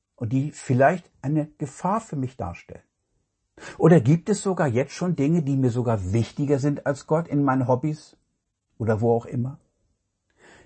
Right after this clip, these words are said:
Diese Frage muss ich mir immer wieder stellen. Eine vierte Verantwortung. Ich möchte mich nicht von den Maßstäben leiten lassen, die in dieser Welt üblich sind.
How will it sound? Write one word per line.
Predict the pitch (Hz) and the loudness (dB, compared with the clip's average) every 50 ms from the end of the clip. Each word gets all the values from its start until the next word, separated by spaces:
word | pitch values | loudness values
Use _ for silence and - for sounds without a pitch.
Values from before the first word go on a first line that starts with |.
| _ - | _ -8
Diese | 107 101 120 131 | -6 -6 -6 -4
Frage | - - 123 131 143 160 160 165 | 0 4 8 8 8 8 6 2
muss | 160 156 165 - | 2 0 0 -2
ich | 165 - - | -4 -4 -2
mir | 160 143 | -2 -2
immer | - 165 170 160 147 | 0 0 -2 -2 -2
wieder | 170 196 214 190 | -4 -6 -6 -8
stellen. | 165 - - 107 87 78 90 - _ _ _ _ _ _ _ _ _ _ _ _ _ _ _ _ _ _ _ _ _ _ _ _ _ _ _ _ _ _ - | -8 -12 -12 -12 -12 -12 -16 -20 _ _ _ _ _ _ _ _ _ _ _ _ _ _ _ _ _ _ _ _ _ _ _ _ _ _ _ _ _ _ -12
Eine | - 131 123 120 117 | -4 -2 0 0 0
vierte | - 165 185 196 226 208 | 2 0 0 0 0 -4
Verantwortung. | - - - - 110 104 - - 101 - - - - _ _ _ _ _ _ _ _ _ _ _ _ _ - - - | -6 -6 -8 -8 -10 -12 -12 -14 -18 -18 -18 -20 -20 _ _ _ _ _ _ _ _ _ _ _ _ _ -20 -12 -2
Ich | - 180 165 - | 0 0 2 4
möchte | 170 185 196 196 - 196 | 6 4 4 4 2 0
mich | 180 180 185 170 - | 0 0 0 0 2
nicht | 165 175 240 240 - - | 2 2 2 2 -2 -4
von | - 185 185 170 | -4 -2 0 0
den | 170 156 156 151 147 | 0 0 0 0 2
Maßstäben | 151 156 185 214 240 233 - - - 185 175 175 160 151 | 2 2 2 2 -2 -4 -6 -6 -2 0 2 2 2 2
leiten | 147 139 143 160 185 - - - - 180 170 | 2 4 6 6 4 4 0 0 -2 0 2
lassen, | 170 180 202 185 - 185 156 | 2 2 0 0 0 -2 0
die | 147 165 175 - | 2 0 0 2
in | 165 165 160 143 127 | 4 4 4 4 4
dieser | 160 190 226 226 226 208 202 170 | 4 2 2 4 2 -2 -2 2
Welt | 156 175 185 185 170 147 | 2 2 2 2 0 0
üblich | 160 151 131 - 110 98 - - | -4 -4 -2 -2 -6 -6 -6 -8
sind. | - 80 69 - _ | -14 -16 -16 -16 _